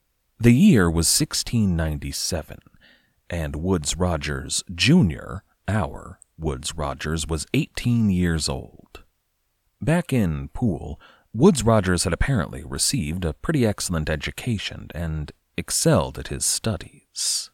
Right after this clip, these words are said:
Given that his father had made a great deal of money and he had been such a promising student, Woodes Rogers should have had a bright future ahead of him. But there was a problem. In England's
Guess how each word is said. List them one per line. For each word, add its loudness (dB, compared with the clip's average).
Given 4
that 2
his -2
father 2
had -2
made 0
a -2
great -2
deal 2
of -4
money 0
and -6
he -6
had -8
been -6
such -4
a -6
promising -2
student, 0
Woodes 4
Rogers 4
should 0
have -2
had -2
a -4
bright -2
future -4
ahead -2
of -6
him. -14
But -14
there 2
was 0
a -10
problem. -6
In 4
England's 4